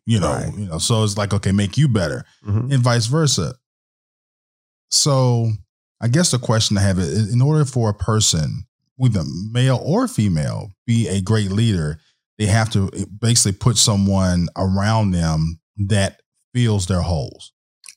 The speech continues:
Speaker 2: Uh,
Speaker 1: and
Speaker 2: yeah,
Speaker 1: fills their
Speaker 2: uh,
Speaker 1: gaps.
Speaker 2: and that, and that's a part of being a good leader. Again, and that, this is not to say that no woman can be a leader. That's, you know, it's far from, you know, anything I would espouse. I think there have been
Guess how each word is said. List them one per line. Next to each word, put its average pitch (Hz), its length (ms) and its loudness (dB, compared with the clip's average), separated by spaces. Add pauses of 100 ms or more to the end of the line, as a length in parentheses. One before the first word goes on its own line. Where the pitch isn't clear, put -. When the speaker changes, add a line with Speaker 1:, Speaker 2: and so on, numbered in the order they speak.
(120)
Speaker 2:
Uh, 214 60 -2
Speaker 1:
and 190 80 -2
Speaker 2:
yeah, 110 80 2 (100)
Speaker 1:
fills 107 160 2
their 92 80 -2 (120)
Speaker 2:
uh, 185 80 0
Speaker 1:
gaps. - 40 -8
Speaker 2:
and 185 80 0 (140)
that, - 60 -6
and 165 100 2
that's 180 120 0
a 151 60 0
part 139 260 0
of 120 80 -2
being 170 180 0
a 135 40 0
good 87 160 -2
leader. 82 300 -2 (260)
Again, 202 340 0
and - 80 0
that, 185 140 -2 (280)
this 180 260 -2
is 160 120 0
not 143 240 0
to 123 60 -4
say 131 200 0
that 107 200 -2
no 110 200 0
woman 101 360 0
can 87 180 0
be 85 180 0
a 85 120 0
leader. 82 380 0
That's, 90 420 -2 (180)
you 110 80 -6
know, 76 180 0
it's 80 120 -6
far 85 260 -2
from, 67 560 -4
you 117 60 -4
know, 78 100 0
anything 110 320 0
I 139 120 -2
would 90 180 -2 (160)
espouse. 73 340 -2
I 85 120 -2
think 107 220 -2
there 95 100 0
have 80 180 -2
been 82 240 -2